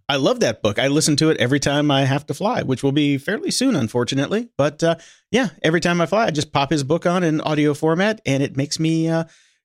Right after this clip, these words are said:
not, I, I, I need, like, two less vodka and tonics. Let's just say that. I still need, like, one or two, but I don't need four or five.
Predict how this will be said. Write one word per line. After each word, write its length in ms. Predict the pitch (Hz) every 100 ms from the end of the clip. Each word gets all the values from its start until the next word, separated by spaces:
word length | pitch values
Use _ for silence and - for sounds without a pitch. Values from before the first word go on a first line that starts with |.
| _
not, 480 | 123 143 151 156 - _ -
I, 500 | 175 196 190 190 208
I, 60 | 226
I 20 |
need, 300 | 254 240 196
like, 260 | 196 170 -
two 220 | 214 196
less 580 | 170 151 147 - - - _ _ -
vodka 400 | 131 139 135 127
and 100 | 117
tonics. 540 | 107 85 - - - _
Let's 200 | 135 127
just 160 | 139 123
say 120 | 107
that. 260 | 92 80 -
I 60 | 156
still 180 | -
need, 140 | 285 202
like, 160 | 156
one 180 | 147 143
or 60 | 113
two, 320 | - 131 127
but 160 | 117 101
I 80 |
don't 160 | 123 123
need 160 | 113 -
four 340 | - 135 113
or 60 | 98
five. 600 | 104 90 85 120 -